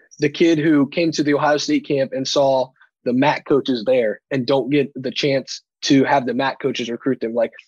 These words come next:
the four and five-star guys, they all have a general sense of who wants them. Th-, those three-star guys that are on the fence between mac and,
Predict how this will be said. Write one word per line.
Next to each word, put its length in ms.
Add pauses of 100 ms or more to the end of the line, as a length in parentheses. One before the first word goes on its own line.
(140)
the 80
four 240
and 100
five-star 420
guys, 300
they 140
all 360 (320)
have 260
a 80
general 360
sense 260
of 80
who 80
wants 320
them. 280 (680)
Th-, 160
those 280
three-star 360
guys 320
that 100
are 80
on 120
the 80
fence 300
between 280
mac 280
and, 160